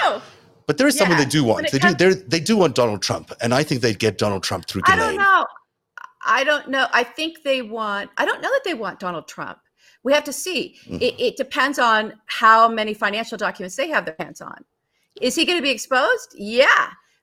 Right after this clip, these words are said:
Speaker 1: But there might even be a whole hell of a lot of other people in there too. So I
Speaker 2: Well,
Speaker 1: think
Speaker 2: he
Speaker 1: what they
Speaker 2: could
Speaker 1: want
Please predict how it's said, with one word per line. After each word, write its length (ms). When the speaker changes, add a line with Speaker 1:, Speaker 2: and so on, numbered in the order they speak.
Speaker 1:
But 160
there 180
might 140
even 300
be 560
a 60
whole 200
hell 200
of 80
a 20
lot 160
of 60
other 160
people 320
in 140
there 120
too. 260
So 500
I 60
Speaker 2:
Well, 40
Speaker 1:
think 140
Speaker 2:
he 40
Speaker 1:
what 100
they 80
Speaker 2:
could 100
Speaker 1:
want 240